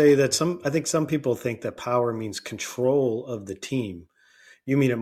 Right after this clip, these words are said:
more control of the destiny of the path, where, um, some people see in the managerial sense power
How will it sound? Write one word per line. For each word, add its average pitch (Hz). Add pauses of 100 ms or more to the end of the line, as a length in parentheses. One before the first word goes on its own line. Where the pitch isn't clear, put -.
more 110
control 123
of 104
the 98
destiny 101
of 90
the 90 (360)
path, 117 (460)
where, 110 (200)
um, 104
some 131
people 123
see 104 (100)
in 113
the 104
managerial 104
sense 98
power 113